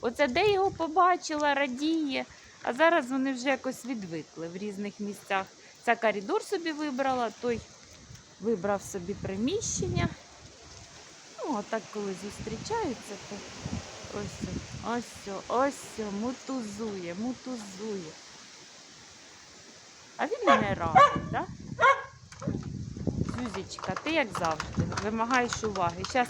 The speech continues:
моя киця. В общем, оця перестановка, що того туди в той вольєр, того в той, вони не розуміють. Коли йдеш з їжею, вони біжать в старі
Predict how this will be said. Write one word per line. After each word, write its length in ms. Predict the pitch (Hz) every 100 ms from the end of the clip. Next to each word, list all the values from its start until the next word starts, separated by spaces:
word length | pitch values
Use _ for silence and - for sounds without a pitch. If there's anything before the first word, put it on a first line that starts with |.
| -
моя 180 | 175 170 160
киця. 140 | - - - - - - - - - - - - - - - - - - -
В 40 |
общем, 320 | 254 - 302 294
оця 260 | 269 320
перестановка, 1040 | - 285 285 - 277 269 311 381 330 - 262
що 200 | - 269
того 380 | - 277 285 269
туди 380 | - 247 214
в 80 | 277 -
той 220 | 294 349
вольєр, 440 | 294 302 269 285 269 -
того 200 | 240 247
в 120 | 226 -
той, 180 | 330
вони 260 | 285 240 262
не 160 | 247 254
розуміють. 840 | 254 214 240 247 311 302 285 - - - - -
Коли 220 | 254 254
йдеш 260 | 254 202 254
з 160 | 220
їжею, 400 | 233 277 247 247
вони 200 | 220 233
біжать 400 | 233 208 220 247 220
в 80 |
старі 400 | - 277 285 285